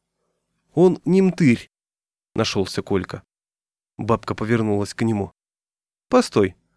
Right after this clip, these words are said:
ты не Пироговых ли, сынок?» Но одернула себя. «Ой, чего это я не ко времени с расспросами?» Тогда Колька рискнул. «Бабушка, нам бы через ваш огород».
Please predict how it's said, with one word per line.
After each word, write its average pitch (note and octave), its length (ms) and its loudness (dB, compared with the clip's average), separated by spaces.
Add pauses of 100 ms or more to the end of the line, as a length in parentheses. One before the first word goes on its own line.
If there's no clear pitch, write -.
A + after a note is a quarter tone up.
(160)
ты A3 220 2
не G3+ 100 2
Пироговых G3+ 600 2
ли, A2 80 0
сынок?» A#2 440 0 (680)
Но A2+ 260 4
одернула G#2+ 600 0
себя. F#2 340 -8 (760)
«Ой, A#2+ 240 2
чего E3 340 2
это B2 180 2
я A#2+ 120 2
не A#2+ 140 2
ко C3+ 120 2
времени B2+ 340 2
с - 120 -6
расспросами?» G#2+ 720 -2 (1400)
Тогда B2 360 0
Колька A#2+ 360 0
рискнул. A2 500 -2 (920)
«Бабушка, A#2+ 580 0 (240)
нам E3 200 4
бы D#3 100 4
через D#3 300 2
ваш D#3 240 2
огород». D3 500 2